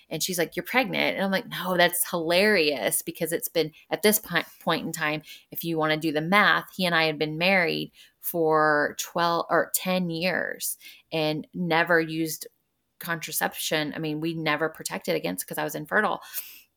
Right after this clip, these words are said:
And I took a pregnancy test, and I was pregnant. Uh, he was out of town with the boys and i-, Des Mo-, in Des Moines with his parents. And I called him on the phone, and I said, "I just took a pregnancy test, and I'm pregnant."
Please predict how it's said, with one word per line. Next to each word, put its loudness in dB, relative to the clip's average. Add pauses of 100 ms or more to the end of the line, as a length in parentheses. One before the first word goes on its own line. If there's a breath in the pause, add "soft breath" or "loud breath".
(840)
And 2 (100)
I 4
took -4
a -2
pregnancy -4
test, -4
and -6
I -6
was -8
pregnant. -6 (400)
Uh, 2
he 0
was 2
out 6
of 0
town 0
with -4
the 2
boys 0
and -2 (140)
i-, 0
Des -2
Mo-, -4
in -2
Des 2
Moines -2
with -6
his -4
parents. -2 (380 loud breath)
And 0
I -2
called 0
him -2
on -6
the -10
phone, -4
and -8
I -6
said, -4 (140)
"I -6
just -8
took -8
a -8
pregnancy -4
test, -8
and -6
I'm -6
pregnant." -6